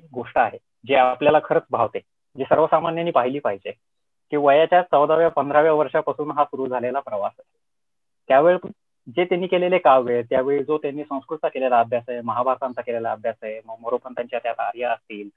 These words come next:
अ, गीतेचा अभ्यास असेल, अशा अनेक संस्कृतांचा, संस्कृत साहित्याचा अभ्यास करून, सर्व आपल्या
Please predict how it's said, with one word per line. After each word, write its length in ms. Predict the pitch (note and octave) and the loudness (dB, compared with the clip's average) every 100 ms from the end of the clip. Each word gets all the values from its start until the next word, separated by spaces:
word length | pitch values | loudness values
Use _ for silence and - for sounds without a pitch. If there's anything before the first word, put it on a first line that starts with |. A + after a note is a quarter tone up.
| _ _ _ - | _ _ _ -4
अ, 300 | G#2 G2+ G#2+ | -2 -2 -4
गीतेचा 420 | A#2 B2 C3+ C3+ | -8 -6 -4 -4
अभ्यास 280 | A2+ A#2 A2+ | -6 -8 -6
असेल, 380 | G#2+ A2 G2+ G2+ _ _ - | -6 -6 -10 -12 _ _ -6
अशा 240 | A#2 D3 | 0 0
अनेक 420 | A2+ D3 G3 G3+ | 0 0 0 0
संस्कृतांचा, 880 | F#3+ F3+ E3 D#3+ D#3 C3+ B2 A#2+ C3+ | 0 -2 -6 -2 2 2 2 0 0
संस्कृत 340 | - C3+ - | -2 -6 -8
साहित्याचा 580 | C#3 - A#2 A#2 B2+ C#3 | -12 -8 -6 -4 -2 -2
अभ्यास 280 | A#2 A2 A2+ - | -4 -6 -10 -8
करून, 220 | A2 G#2 | -10 -12
सर्व 500 | A#2+ _ _ - B2+ | _ _ _ -6 -2
आपल्या 280 | D#3 D3 D#3+ | 0 0 -2